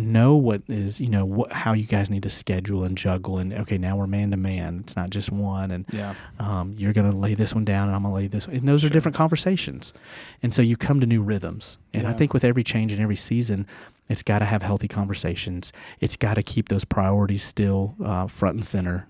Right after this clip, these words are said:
Speaker 1: that we're discussing. How is this still happening? How are we still going on dates? How are we still spending time together? Uh, for us, we don't necessarily get to go out on a lot of dates. But we know, um, even though I wanna spend time with my older kids, I have to do it in different ways.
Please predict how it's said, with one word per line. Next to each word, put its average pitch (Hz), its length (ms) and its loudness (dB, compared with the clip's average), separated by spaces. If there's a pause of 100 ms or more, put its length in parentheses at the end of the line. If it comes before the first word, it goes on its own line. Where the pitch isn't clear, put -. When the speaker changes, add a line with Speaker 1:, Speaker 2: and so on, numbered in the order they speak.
Speaker 1:
that - 100 -2
we're 98 100 -4
discussing. 98 460 -2
How 104 220 2
is 107 100 0
this 104 120 -4
still 98 180 -4
happening? - 340 0
How 120 200 2
are 131 60 8
we 120 120 6
still 113 180 2
going 107 260 2
on 120 100 2
dates? 87 440 -4 (400)
How 104 120 0
are 113 60 2
we 113 100 0
still 117 180 -2
spending 113 300 0
time 95 260 -2
together? 87 420 -4 (380)
Uh, 98 240 -2
for - 320 -2
us, 139 300 4
we 131 120 6
don't 113 120 2
necessarily 131 280 4
get 123 120 2
to 120 60 4
go 107 180 6
out 110 220 4
on 135 100 4
a 131 60 4
lot 135 160 6
of 139 60 4
dates. 143 320 2 (880)
But 120 180 6
we 127 120 8
know, 117 340 8 (380)
um, 104 360 2
even 135 180 8
though 120 100 8
I 117 40 8
wanna 117 160 4
spend 113 360 2
time 110 260 2
with 104 140 0
my 101 160 0
older 127 300 4
kids, 98 360 -2
I 98 60 2
have 95 180 0
to 107 80 -2
do 110 140 2
it 104 60 0
in 101 80 -2
different 98 260 -6
ways. 135 160 2